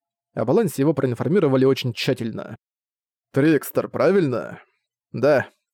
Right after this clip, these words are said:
Трикстер выступил вперёд и протянул руку. Баланс пожал её, его рукопожатие было твёрдым. «Что я могу для вас сделать?» «Я соблюдаю формальности.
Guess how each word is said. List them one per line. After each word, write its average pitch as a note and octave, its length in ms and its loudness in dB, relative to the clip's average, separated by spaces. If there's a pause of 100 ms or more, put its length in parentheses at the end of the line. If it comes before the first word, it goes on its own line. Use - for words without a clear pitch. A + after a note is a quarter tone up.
(200)
Трикстер C3 400 -2
выступил C3 420 -2
вперёд E3 320 0
и C#3 40 -2
протянул C#3+ 400 0
руку. - 440 -2 (460)
Баланс C3+ 380 -2
пожал C#3+ 340 2
её, C3 320 4 (320)
его D3 240 0
рукопожатие C3+ 520 0
было C3 200 2
твёрдым. B2+ 600 -2 (460)
«Что - 220 -2
я E3 80 6
могу E3+ 240 2
для E3 140 2
вас D#3 180 2
сделать?» - 580 -4 (560)
«Я C#3 280 2
соблюдаю D3+ 480 2
формальности. - 840 -2